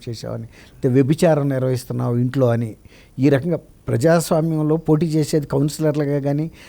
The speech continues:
సర్పంచ్లుగా కానీ, మండలాధ్యక్షులు ఎంతో అంతో గౌ-, సమాజంలో గౌరవంగా ఉండే వ్యక్తులే కదండి. పలుకుబడి ఉన్నాళ్లే కదా, నలుగురితో సంబంధం ఉన్నాళ్లే కదా.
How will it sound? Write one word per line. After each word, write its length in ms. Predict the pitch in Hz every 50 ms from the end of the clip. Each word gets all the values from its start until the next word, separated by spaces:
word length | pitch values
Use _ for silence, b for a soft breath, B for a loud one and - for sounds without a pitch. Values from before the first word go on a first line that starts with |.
| B B B
సర్పంచ్లుగా 680 | - 156 131 - - 165 156 139 156 156 143 147 143
కానీ, 160 | 139 143 147
మండలాధ్యక్షులు 600 | 147 139 135 131 135 147 147 143 135 131 - 147 113
ఎంతో 240 | 117 120 - 170 160
అంతో 440 | 156 160 151 175 160 156 147 123 123 139
గౌ-, 220 | 139 139 135 135
సమాజంలో 540 | 123 - 143 135 147 156 147 151 151 156 147
గౌరవంగా 400 | 127 139 135 139 147 147 151 147
ఉండే 180 | 147 143 143
వ్యక్తులే 320 | 139 131 127 - 139 139 135
కదండి. 440 | 131 127 123 127 123 120 123 123 113 B B B B B B - -
పలుకుబడి 400 | 143 143 135 160 151 170 151 151
ఉన్నాళ్లే 400 | 147 151 151 156 156 151 147 143
కదా, 180 | 143 139 139 139
నలుగురితో 600 | 135 131 139 139 139 143 147 - - 156 147 139
సంబంధం 420 | - 151 135 139 147 147 151 147
ఉన్నాళ్లే 380 | 135 135 143 143 139 139 135 127
కదా. 280 | 127 117 127 123 123